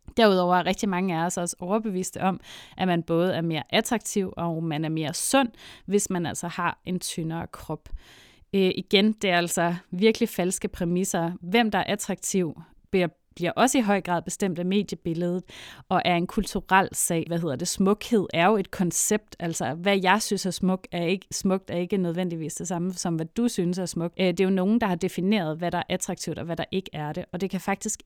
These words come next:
ændres. Det er nok det, der er allermest fascinerende, det er, at du kan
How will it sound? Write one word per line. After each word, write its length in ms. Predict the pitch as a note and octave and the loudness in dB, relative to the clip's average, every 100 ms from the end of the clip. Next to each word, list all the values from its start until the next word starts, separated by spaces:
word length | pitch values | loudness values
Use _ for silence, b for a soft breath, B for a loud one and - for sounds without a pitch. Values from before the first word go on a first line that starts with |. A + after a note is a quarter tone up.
| - | 0
ændres. 540 | F#3+ A3 E3 - - - | 2 2 -2 -4 -6 2
Det 60 | |
er 60 | A3 | 4
nok 240 | G#3 G3+ | 4 2
det, 100 | G#3+ | 2
der 60 | G3+ | 4
er 80 | F3 | 4
allermest 560 | G#3 G#3 F3+ F3+ - | 2 2 2 0 -4
fascinerende, 640 | - G3+ F3 F3+ G3 F3+ E3+ | -2 2 2 2 0 0 -2
det 180 | E3+ - | -2 0
er, 180 | F3 F#3+ B B B | 2 2 B B B
at 100 | F3 | -2
du 60 | |
kan 120 | G3 | 0